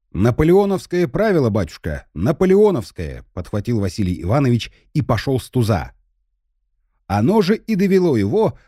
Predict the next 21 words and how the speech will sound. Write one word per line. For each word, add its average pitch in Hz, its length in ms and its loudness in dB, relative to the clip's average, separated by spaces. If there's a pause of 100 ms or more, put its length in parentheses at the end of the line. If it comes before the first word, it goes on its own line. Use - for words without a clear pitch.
(140)
до 87 160 -2
острова 165 680 0
Святые 165 580 2
Елены», — 92 600 2 (280)
промолвил 104 640 0
отец 104 320 -4
Алексей 175 580 -2 (220)
и 143 100 -2
покрыл 131 420 0
его 104 220 2
туза 104 460 -2 (160)
козырем. 69 760 -4 (1300)
«Не 160 200 2
желаешь 240 480 2
ли 196 240 2 (100)
смородиной 185 640 2
воды, 160 520 0 (340)
Янюшечка?» — 110 840 0
спросила 120 460 0
Арина 131 400 0
Власьевна. 71 600 -4